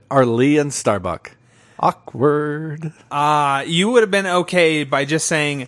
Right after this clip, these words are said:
Speaker 2: "This is the boxing episode."
Speaker 1: Oh, all right. <laughs>
Speaker 2: Um, I, as soon as that came on, I was like, "Oh, right, yeah, the boxing stuff." And I will admit, I kinda not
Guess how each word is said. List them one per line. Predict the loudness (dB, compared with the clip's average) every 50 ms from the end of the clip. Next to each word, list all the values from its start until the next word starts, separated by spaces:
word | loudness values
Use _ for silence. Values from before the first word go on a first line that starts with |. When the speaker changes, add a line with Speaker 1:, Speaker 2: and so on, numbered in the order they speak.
| -8 -6
Speaker 2:
"This | -4 -4 -4
is | -2 0
the | 0 0
boxing | 2 2 2 2 2 0 -4 -6 -6 -6 -6 -6
episode." | -6 -6 -6 -6 -4 -4 -2 -4 -2 -2 -2
Speaker 1:
Oh, | -4 -4 -4 -8 -12 -10
all | -6 -6 -4
right. | -4 -6 -8 -10 -14 -18 -8 -2 0
<laughs> | 0 2
Speaker 2:
Um, | 4 2 2 4 2 0 0 0 -2 -4 -6 -8 -10 -10 -12 -16 -18 -20 -14 -6
I, | -4 -2 -2 0 0
as | -2 -2 -2
soon | 0 0 0
as | 0 0
that | 0 -2 -2
came | -4 -4 -2 0
on, | 0 0 0 0
I | -2 -2
was | -2 0 2
like, | 2 0 0 -2 -8 -20 -20 -20 -10 _
"Oh, | 0 0 2 2 2 0 -2 -4 -4
right, | -2 0 0 0 0 0 -4 -6
yeah, | -8 -6 -6 -6 -6
the | -6 -6 -4
boxing | -4 -2 -2 -4 -6 -8 -10 -10 -10
stuff." | -12 -10 -8 -8 -8 -10 -12 -18 -20 -20 -20 _ _ _ _ _ _ _ _ _ _ _ _ _ _ -12
And | -8 -6 -4 -4 -2 -2 -4 -4 -4 -4 -6 -8 -10 -12 -16 -20 -18 -16
I | -14 -14 -12 -12 -12 -12 -12 -10 -10 -10 -12 -12 -14 -16 -16 -18 -16 -14
will | -10 -8 -6 -6
admit, | -6 -4 -4 -2 -2 0 0 0 0
I | -2 -2
kinda | -4 -4 -4 -4 -2 -2 -2 -2 -4 -4 -8 _ _ _ _ _ _ _ _ _ _ _ _ _ _ _ _ -20
not | -20 -20